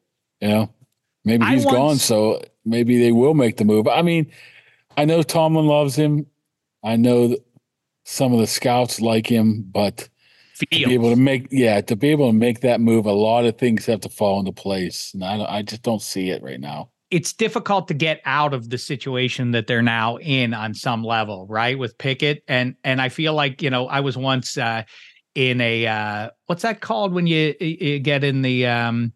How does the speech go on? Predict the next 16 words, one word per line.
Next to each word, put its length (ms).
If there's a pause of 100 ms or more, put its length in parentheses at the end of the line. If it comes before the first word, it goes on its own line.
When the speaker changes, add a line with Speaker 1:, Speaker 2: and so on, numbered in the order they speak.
(460)
Speaker 2:
in 140
the 80
tide, 640
the 140
outgoing 460
tide 460
of 80
the 120
ocean, 580
and 120
you 100
can't 260
get 140
out 220
of 80
it, 200